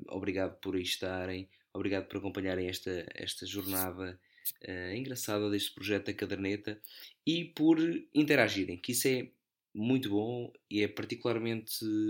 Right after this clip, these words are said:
eh, saboroso saber que existe malta envolvida num projeto que é meu e que depois, eh, às tantas até acaba por, por se mesclar com,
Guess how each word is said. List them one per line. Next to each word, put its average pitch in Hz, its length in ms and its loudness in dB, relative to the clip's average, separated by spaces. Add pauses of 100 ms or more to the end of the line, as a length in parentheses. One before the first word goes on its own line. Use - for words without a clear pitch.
(140)
eh, 98 240 -2
saboroso 104 720 -2 (480)
saber 117 500 0
que - 140 -8
existe 104 480 -6
malta 101 220 -4
envolvida 98 440 -2
num 95 140 -4
projeto 101 540 -4 (520)
que - 140 2
é 110 60 8
meu 110 420 4
e - 60 -18
que - 100 -12
depois, - 560 -4 (260)
eh, 67 580 -8
às - 280 -4
tantas 107 340 0
até 107 180 0
acaba 107 280 0
por, 104 240 -8
por 101 180 -6
se - 200 -4
mesclar 101 460 0
com, 95 440 -4